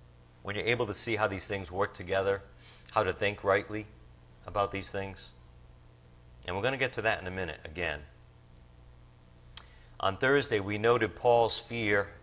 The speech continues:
and also love for the Lord. And that's what motivated him to follow his good conscience.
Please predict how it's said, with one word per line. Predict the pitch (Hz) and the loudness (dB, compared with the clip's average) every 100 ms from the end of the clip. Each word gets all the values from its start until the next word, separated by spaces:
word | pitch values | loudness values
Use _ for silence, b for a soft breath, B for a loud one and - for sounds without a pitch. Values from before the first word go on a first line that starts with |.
| - - - - | -20 -20 -10 -4
and | 104 | 4
also | 123 123 110 | 4 4 -2
love | 98 107 151 110 | 0 4 4 4
for | - 92 | -2 -4
the | 90 | -2
Lord. | 92 120 87 - - - - - - - - - - - - - - | 0 0 0 -4 -18 -20 -20 -20 -20 -20 -20 -20 -20 -20 -20 -10 -6
And | 95 | 6
that's | 123 - | 6 6
what | 113 | -2
motivated | 107 113 113 98 95 92 | 2 2 2 0 0 -4
him | 92 92 | -6 -6
to | 85 | -6
follow | 98 90 85 | 0 2 0
his | 80 | -4
good | 90 82 | -8 -10
conscience. | - 85 82 - - - | -6 -6 -6 -16 -14 -14